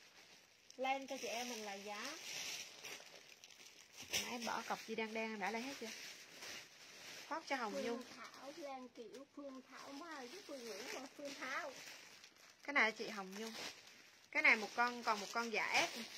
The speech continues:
Speaker 1: Khoác dạ ép
Speaker 2: Cái này bao
Speaker 1: size
Speaker 2: nhiêu tiền vậy?
Speaker 1: sáu lăm nghìn. Size chị em là năm mươi đổ về. Năm mươi đổ về, năm hai đổ về chị em chốt đẹp.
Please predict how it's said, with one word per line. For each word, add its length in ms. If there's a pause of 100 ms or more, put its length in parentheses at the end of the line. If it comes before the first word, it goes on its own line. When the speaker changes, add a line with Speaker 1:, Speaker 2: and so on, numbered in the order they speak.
(320)
Speaker 1:
Khoác 200
dạ 160
ép 260
Speaker 2:
Cái 100
này 120
bao 120
Speaker 1:
size 60
Speaker 2:
nhiêu 140
tiền 180
vậy? 100 (540)
Speaker 1:
sáu 120
lăm 200
nghìn. 180 (480)
Size 200
chị 100
em 140
là 60
năm 200
mươi 140
đổ 140
về. 220 (880)
Năm 200
mươi 160
đổ 160
về, 140
năm 140
hai 200
đổ 100
về 140
chị 120
em 180
chốt 160
đẹp. 160